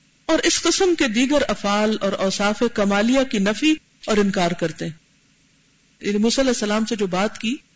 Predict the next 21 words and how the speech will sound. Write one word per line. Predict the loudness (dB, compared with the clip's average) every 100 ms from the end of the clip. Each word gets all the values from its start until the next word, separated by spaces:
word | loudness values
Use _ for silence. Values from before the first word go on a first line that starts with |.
| _ 0
حالانکہ | 2 2 2
اللہ | 0
سبحانہ | 0 0 -2
وتعالیٰ | -2 -4 -4
فرمایا، | -4 -4
"کلم | -4 -4 -2 -4
اللہ | -4 -4 -4
موسیٰ | -4 -6 -6 -10 _ _ _ _ _ _ -4
تکلیما"، | -2 2 4 4 4
جیسے | 2 0 0
بات | 0 -2 -2
کی | 0 2
جاتی، | 2 -2 -4
یعنی | -4
الفاظ | -2 -2 0 0 2 0 -4 -16 _ -8
اور | -4 0
آواز | 2 4 4 4
کے | 2
ساتھ | 0 0
بات | -2 -2 -2
کی، | -4